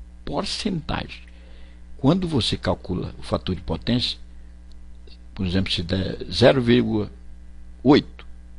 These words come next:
significa que oitenta por cento é utilizado. Ele é representado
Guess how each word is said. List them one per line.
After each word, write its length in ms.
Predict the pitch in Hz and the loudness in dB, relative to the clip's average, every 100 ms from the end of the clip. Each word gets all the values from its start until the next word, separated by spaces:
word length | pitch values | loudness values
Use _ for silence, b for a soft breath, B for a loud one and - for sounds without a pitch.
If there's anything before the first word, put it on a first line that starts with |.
| - | -6
significa 520 | - 135 131 143 - | -4 0 2 0 -2
que 180 | - 151 | -4 4
oitenta 600 | 147 - - 214 240 - | 4 4 0 2 2 0
por 220 | - 160 | -2 -2
cento 500 | - - 131 - - - | -2 0 -2 -6 -12 -2
é 120 | 127 | -2
utilizado. 600 | 127 143 139 95 80 - - - - - - - - - - - - - - - - - - | 0 -2 -2 -2 -4 -8 -14 -16 -14 -14 -14 -14 -14 -16 -16 -18 -16 -16 -16 -16 -16 -16 -14
Ele 460 | - 92 - 92 95 | -6 -2 0 4 4
é 20 | |
representado 840 | 101 95 101 98 95 92 104 113 | 4 4 4 4 2 0 -2 -2